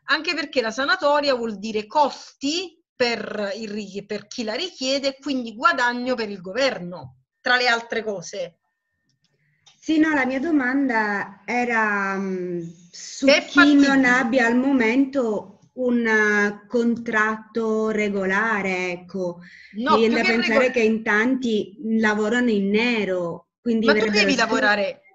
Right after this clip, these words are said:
Speaker 1: tu
Speaker 2: Ecco.
Speaker 1: devi lavorare in nero. Il, il principio della sanatoria, appunto sanare, è
Speaker 2: Mhm.
Speaker 1: che tu sani un contratto di lavoro a nero.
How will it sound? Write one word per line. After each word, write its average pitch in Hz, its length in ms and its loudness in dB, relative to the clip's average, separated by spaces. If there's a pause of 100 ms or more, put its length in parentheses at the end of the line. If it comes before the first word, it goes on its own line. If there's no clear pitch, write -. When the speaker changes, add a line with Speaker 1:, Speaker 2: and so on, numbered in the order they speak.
(120)
Speaker 1:
tu 403 80 -6
Speaker 2:
Ecco. 381 120 0
Speaker 1:
devi 269 200 2
lavorare 202 420 -2
in 202 140 -2
nero. 175 400 -4
Il, 202 520 -6 (420)
il 247 360 -2
principio 339 500 -2
della 349 240 0
sanatoria, 214 1160 -2
appunto 285 580 -4
sanare, 214 800 -2 (260)
è 240 140 -2
Speaker 2:
Mhm. 202 80 -6
Speaker 1:
che - 260 -2
tu 320 360 -4
sani 392 800 0
un 277 180 2
contratto 311 560 0
di 294 120 -2
lavoro 269 580 4
a - 160 0
nero. 175 680 -2